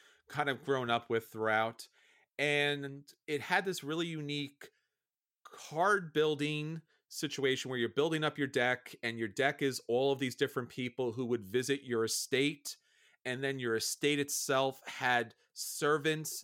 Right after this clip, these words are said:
that would activate different events, and the, uh, different events on your board were these really nice chunky tiles that required certain servants. And when you actually had an event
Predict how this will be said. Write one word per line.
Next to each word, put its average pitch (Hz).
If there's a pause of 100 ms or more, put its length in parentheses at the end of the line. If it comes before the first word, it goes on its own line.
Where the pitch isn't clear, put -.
that 120
would 120 (100)
activate 135
different 143
events, 123 (420)
and 131
the, 127
uh, 123 (120)
different 156
events 127
on 131
your 123
board 127
were 110
these 107 (300)
really 135
nice 131
chunky 139
tiles 127 (280)
that 123
required 123 (260)
certain 202
servants. 165 (440)
And 143
when 143
you 139
actually 143
had 147
an 143
event 135